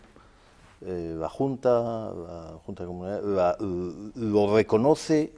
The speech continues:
y sabe que es así. Por tanto, por ahí yo estoy convencido que cualquier asociación, que cualquier asociación perfectamente compite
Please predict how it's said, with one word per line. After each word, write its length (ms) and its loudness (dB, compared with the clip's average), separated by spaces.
y 140 -2
sabe 360 4
que 100 -2
es 120 -6
así. 260 -8
Por 160 -4
tanto, 480 2
por 200 4
ahí 360 4
yo 100 0
estoy 220 2
convencido 480 2
que 160 -2
cualquier 480 2
asociación, 760 -4
que 140 -4
cualquier 340 0
asociación 500 -4
perfectamente 720 0
compite 680 0